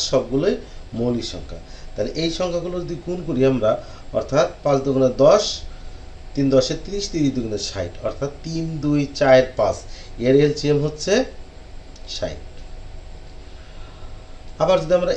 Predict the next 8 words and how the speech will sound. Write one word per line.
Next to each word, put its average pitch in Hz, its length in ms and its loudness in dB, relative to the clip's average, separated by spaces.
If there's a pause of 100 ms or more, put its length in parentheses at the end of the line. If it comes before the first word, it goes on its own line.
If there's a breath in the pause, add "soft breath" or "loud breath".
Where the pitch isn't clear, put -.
এভাবে 185 300 2
চিন্তা 160 280 0
করি, 110 160 -2 (400)
তিন, 185 220 0 (240)
দুই, 170 200 0 (220)
চার, 170 220 2 (160)
পাঁচ, - 200 0 (680 loud breath)
এখানে 185 240 4